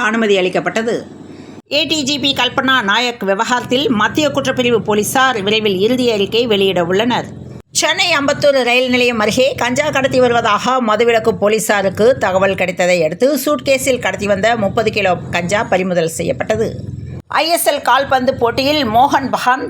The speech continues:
பஞ்சாப் அணிகள் இன்று மோத உள்ளன. இந்திய அணியின் முன்னாள் வீரரும் தலைமை பயிற்சியாளருமான ராகுல் டிராவிட் சாலையில் ஆட்டோ டிரைவருடன் வாக்குவாதத்தில் ஈடுபடும் வீடியோ ஒன்று சமூக வலைதளங்களில் வைரலாகி வருகிறது. அந்த வீடியோவில் டிராவிட் ஆட்டோ டிரைவரிடம் தனது காரின் முன்பக்கத்தை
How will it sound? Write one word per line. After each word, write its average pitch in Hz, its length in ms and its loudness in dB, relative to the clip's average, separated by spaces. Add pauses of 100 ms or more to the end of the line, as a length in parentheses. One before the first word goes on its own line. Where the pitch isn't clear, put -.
பஞ்சாப் 214 400 0
அணிகள் 226 360 0
இன்று 190 220 -2
மோத 180 260 2
உள்ளன. 202 220 0 (800)
இந்திய 330 320 0
அணியின் 285 320 0 (120)
முன்னாள் 269 300 2 (120)
வீரரும் 262 360 0 (100)
தலைமை 254 260 0 (100)
பயிற்சியாளருமான 240 800 2 (100)
ராகுல் 208 300 2
டிராவிட் 190 480 2
சாலையில் 247 440 2 (100)
ஆட்டோ 220 260 2
டிரைவருடன் 220 500 2 (140)
வாக்குவாதத்தில் 233 680 2
ஈடுபடும் 196 420 0
வீடியோ 190 220 0 (100)
ஒன்று 175 180 2 (220)
சமூக 226 400 0
வலைதளங்களில் 190 600 0
வைரலாகி 180 520 2
வருகிறது. 226 420 0 (400)
அந்த 262 120 0 (100)
வீடியோவில் 233 560 2
டிராவிட் 196 440 2 (200)
ஆட்டோ 226 320 2
டிரைவரிடம் 226 500 0
தனது 196 300 0
காரின் 226 340 2
முன்பக்கத்தை 226 540 -2